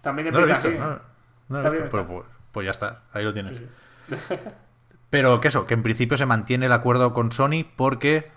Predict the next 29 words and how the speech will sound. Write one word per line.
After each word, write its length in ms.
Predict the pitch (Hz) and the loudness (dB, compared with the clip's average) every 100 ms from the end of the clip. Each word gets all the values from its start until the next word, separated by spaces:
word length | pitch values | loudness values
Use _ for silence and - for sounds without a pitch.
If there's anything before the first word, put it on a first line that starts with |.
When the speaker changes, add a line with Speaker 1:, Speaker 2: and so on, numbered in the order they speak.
| - | -2
Speaker 2:
al 160 | 110 | -2
reservar 580 | 104 107 113 95 117 120 | -2 -4 -4 2 4 4
ya 140 | 117 113 | 4 0
el 60 | |
juego 580 | 110 127 131 135 135 - | 0 -2 0 0 -2 -6
tienes 260 | - 113 110 | -4 -4 -4
acceso 400 | 107 - 117 117 | -6 -4 -2 0
a 40 | |
la 80 | 107 | 0
beta, 500 | 120 131 135 135 135 _ _ _ | 0 0 -2 -2 -8 _ _ _
que 140 | - 104 | -8 -6
será 340 | 107 107 - | 0 0 0
primero 400 | 110 107 113 117 | -2 2 4 6
en 80 | 120 | 4
PlayStation 460 | 110 98 117 98 | 2 -2 -4 -6
cuatro. 280 | 85 85 - - - - - - _ _ _ _ | -6 -8 -10 -20 -20 -20 -20 -20 _ _ _ _
Con 160 | - 95 | -14 -12
lo 80 | 87 | -8
cual 220 | 90 90 | -6 -4
ahí, 420 | 87 87 87 87 - | -6 -8 -12 -14 -10
ahí 100 | 104 | -8
es 100 | 95 | -6
donde 220 | 107 95 | -6 -4
hay 60 | 92 | -4
que 80 | 95 | -6
buscar 540 | 87 98 87 82 - - _ _ _ _ _ - | -6 -2 -2 -2 -8 -20 _ _ _ _ _ -10
el 100 | 120 | -6
primer 280 | 107 104 | -4 -2
gameplay 340 | 104 127 90 | 0 -2 -4